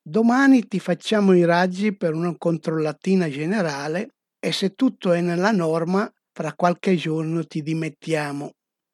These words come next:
Appena il m'ha dice dei raggi, tu cavi che più giù bas dalla contentezza.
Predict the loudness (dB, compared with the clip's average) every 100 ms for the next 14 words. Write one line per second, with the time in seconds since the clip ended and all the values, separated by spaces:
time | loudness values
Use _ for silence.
0 | _ -8 2 4 4 2 -2 0 0 0
1 | -10 -12 _ _ -8 -2 0 0 -2 -4
2 | -10 -8 -8 -6 0 0 0 -4 -2 -2
3 | 0 -2 -2 -4 -4 -4 -6 -8 -10 -8
4 | -8 -8 -8 -10 -10 -14 -18